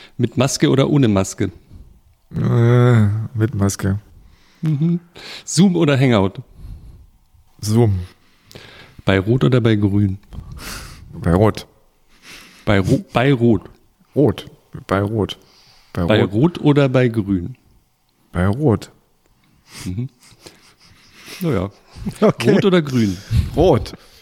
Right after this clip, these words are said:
Speaker 2: Sag ich doch.
Speaker 1: Gelb oder grün?
Speaker 2: Grün.
Speaker 1: Gelb oder schwarz?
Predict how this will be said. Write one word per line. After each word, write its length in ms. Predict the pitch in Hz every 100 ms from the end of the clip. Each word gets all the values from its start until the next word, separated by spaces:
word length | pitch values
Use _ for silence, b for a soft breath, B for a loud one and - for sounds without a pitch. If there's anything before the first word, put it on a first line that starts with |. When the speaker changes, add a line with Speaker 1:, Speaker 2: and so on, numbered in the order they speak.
| B B B B B B B - - -
Speaker 2:
Sag 100 | 123
ich 100 | 135
doch. 40 | -
Speaker 1:
Gelb 200 | 131 165
oder 180 | 156 143
grün? 400 | 131 135 110 92 - _ _ _ _ _ _ _ _ _ _ _ b b b
Speaker 2:
Grün. 500 | - 110 113 101 92 b b b _ _ -
Speaker 1:
Gelb 160 | 117
oder 160 | 135 120
schwarz? 420 | - 92 80 -